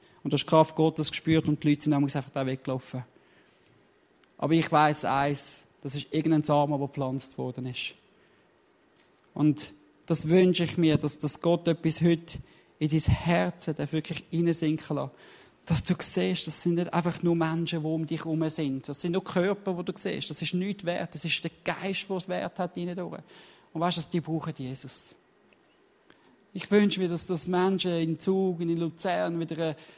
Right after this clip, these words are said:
verzweifelt dürfen sein und dürfen sehen, was es wirklich bedeutet, wenn die Menschen Jesus nicht haben.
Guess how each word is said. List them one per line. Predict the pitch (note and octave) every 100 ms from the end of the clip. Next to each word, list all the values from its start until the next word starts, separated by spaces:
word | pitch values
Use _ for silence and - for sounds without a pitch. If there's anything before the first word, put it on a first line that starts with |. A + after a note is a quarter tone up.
| _ _
verzweifelt | - G3+ F#3+ - F#3 G#3 G3+ F#3+
dürfen | F#3 F3
sein | - F#3
und | F3
dürfen | F3
sehen, | - F3+ F3+
was | E3+
es | E3 D#3+ D#3+
wirklich | F#3 G3+ G3+ G#3 -
bedeutet, | G#3 - G3 G3 G3 E3+
wenn | D#3 D#3+
die | E3
Menschen | E3+ F3 F3+ F3 F3
Jesus | D#3+ D#3+ D#3+ D#3+
nicht | D#3+ D#3
haben. | D#3+ C3+